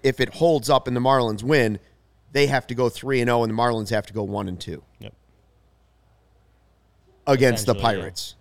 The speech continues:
Speaker 2: Yeah. But the Cubs are up against
Speaker 1: I
Speaker 2: the
Speaker 1: guess
Speaker 2: Brewers.
Speaker 1: it's baseball, and anything can happen,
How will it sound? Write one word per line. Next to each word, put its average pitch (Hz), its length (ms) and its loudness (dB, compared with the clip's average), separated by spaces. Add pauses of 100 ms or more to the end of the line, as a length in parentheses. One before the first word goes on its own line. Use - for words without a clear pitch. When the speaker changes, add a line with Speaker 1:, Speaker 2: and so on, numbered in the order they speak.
(120)
Speaker 2:
Yeah. 98 160 -14 (760)
But - 100 -14
the 107 60 -10
Cubs 113 240 -8
are 117 100 -4
up 113 280 -10
against 131 180 0
Speaker 1:
I 160 40 4
Speaker 2:
the 143 60 -2
Speaker 1:
guess 160 220 4
Speaker 2:
Brewers. 143 200 2
Speaker 1:
it's 123 80 -8
baseball, 123 760 0
and 127 140 0
anything 131 360 4
can 117 160 -4
happen, 139 520 0